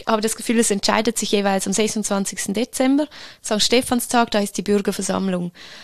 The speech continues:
Da wird, äh, wird der Eid geschworen, der Eid,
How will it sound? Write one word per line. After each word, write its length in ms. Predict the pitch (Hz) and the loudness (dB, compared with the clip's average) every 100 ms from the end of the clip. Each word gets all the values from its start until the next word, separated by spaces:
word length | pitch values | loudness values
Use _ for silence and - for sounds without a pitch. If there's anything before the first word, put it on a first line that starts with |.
| - | -6
Da 260 | - 202 202 | 2 4 6
wird, 400 | 202 202 202 - | 6 4 2 0
äh, 320 | 196 190 180 | 2 2 0
wird 160 | 208 202 | -2 2
der 140 | - | 2
Eid 240 | 220 233 - | 2 0 -2
geschworen, 720 | 226 202 202 208 208 202 196 | -2 0 2 2 2 0 0
der 140 | 196 | 0
Eid, 160 | 185 | 0